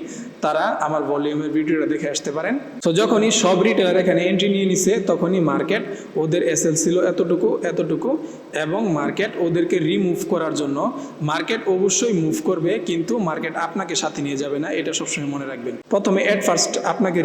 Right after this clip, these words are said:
রিমুভ করবে, then মার্কেট রিভার্স করবে। So এখানে যত রিটেলার এন্ট্রি নিছিল মার্কেট তাদেরকে প্রথমে রিমুভ করছে, then মার্কেট আপ মুভ। So এখানে কি হয়েছে, সেলাররা এতটুকু ডমিনেট করে নিয়ে আসার পর বায়ার কিন্তু এখানে উইক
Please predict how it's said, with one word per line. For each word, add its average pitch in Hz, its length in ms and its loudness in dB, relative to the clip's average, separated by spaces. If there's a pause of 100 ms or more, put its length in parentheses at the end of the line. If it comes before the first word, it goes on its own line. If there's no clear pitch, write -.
রিমুভ 196 260 2 (120)
করবে, 196 220 4 (480)
then 175 180 2 (140)
মার্কেট 165 300 0 (220)
রিভার্স 156 300 2 (100)
করবে। 127 220 2 (400)
So 180 100 2 (340)
এখানে 185 200 2 (100)
যত 185 140 4 (140)
রিটেলার 180 340 4 (340)
এন্ট্রি 202 260 2
নিছিল 190 280 4 (220)
মার্কেট 160 300 2 (100)
তাদেরকে 160 360 0 (220)
প্রথমে 165 400 2
রিমুভ 175 240 2 (100)
করছে, 175 200 2 (140)
then 156 160 2 (180)
মার্কেট 131 280 -2 (120)
আপ - 80 -10 (100)
মুভ। 127 140 -4 (520)
So - 60 0 (100)
এখানে 208 300 2
কি 233 140 2
হয়েছে, - 240 4 (380)
সেলাররা 208 460 4
এতটুকু 196 320 4 (100)
ডমিনেট 190 380 4
করে 185 220 4
নিয়ে 190 180 2
আসার 160 260 2
পর 175 140 6 (380)
বায়ার 160 360 2
কিন্তু 185 240 2 (120)
এখানে 160 280 0 (540)
উইক 165 240 4